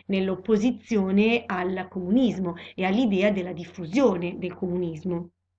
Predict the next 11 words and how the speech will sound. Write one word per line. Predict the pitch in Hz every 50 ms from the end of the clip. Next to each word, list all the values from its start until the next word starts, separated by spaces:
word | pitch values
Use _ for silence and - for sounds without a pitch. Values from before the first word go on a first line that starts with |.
| _ _ _ _ -
Gli | 208
Stati | 226 208 285 277 -
Uniti | 294 330 381 359 330 269
si | - 233
impegnarono | 214 202 247 240 262 277 277 262 247 240
moltissimo | 233 254 311 311 - - - 294 302 - - 214 202 190
in | 180 -
questa | - 175 - - 196
guerra, | 185 202 190 175 175 175 196 196 180 180 185
eh, | 208
mandarono, | 226 214 190 190 196 208 208 208 208 202 202 202 196 196